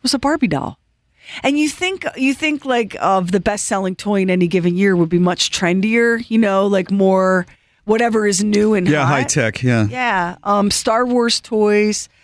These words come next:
Speaker 1: the Rubik Cube, the Nintendo Game Boy, Furbies, the board game Risk, which is so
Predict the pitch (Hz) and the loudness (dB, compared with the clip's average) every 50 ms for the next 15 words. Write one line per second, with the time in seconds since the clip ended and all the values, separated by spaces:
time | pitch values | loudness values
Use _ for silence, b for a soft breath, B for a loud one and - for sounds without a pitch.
0 | b b b b - 180 170 185 214 226 220 220 - - - - - - 220 214 | b b b b -2 0 2 2 2 4 2 2 0 -2 -8 -10 -4 0 2 2
1 | 214 214 214 214 214 214 196 - - _ - 170 190 180 180 180 - 214 226 226 | 4 4 4 4 4 2 2 -2 -6 _ -4 -2 0 0 0 -2 -2 0 0 2
2 | 233 220 214 190 - 190 180 185 190 202 202 185 190 190 185 190 190 190 190 190 | 2 2 0 -2 -2 0 0 2 2 0 0 0 2 2 2 2 2 2 0 0
3 | - - - - - 214 208 208 208 208 208 190 208 196 202 202 202 202 202 208 | -2 -6 -14 -4 -2 2 2 4 4 2 2 0 -2 -6 -6 -6 -4 -2 -2 -2
4 | - - - b b b b b b b b b b b b _ 220 214 - - | -2 -4 -4 b b b b b b b b b b b b _ -2 -2 -2 -4
5 | - 247 254 294 320 339 320 - - - - 233 226 220 208 190 185 180 180 190 | -2 0 0 2 2 0 -2 -6 -10 -10 -8 -8 -4 -4 -2 -2 -2 -2 0 0
6 | 185 170 156 - - - - - - - - _ _ _ _ _ _ _ _ _ | 0 0 -2 -2 -4 -4 -6 -6 -8 -14 -20 _ _ _ _ _ _ _ _ _
7 | _ _ _ _ _ _ _ _ _ _ - 233 262 - - - - - _ _ | _ _ _ _ _ _ _ _ _ _ -2 0 0 0 -2 -4 -6 -10 _ _
8 | - 269 277 240 - - - - - - - 285 285 294 311 311 311 311 311 294 | -2 -2 0 0 -2 -2 -2 -2 -2 -2 -2 -2 0 2 2 2 2 0 0 -2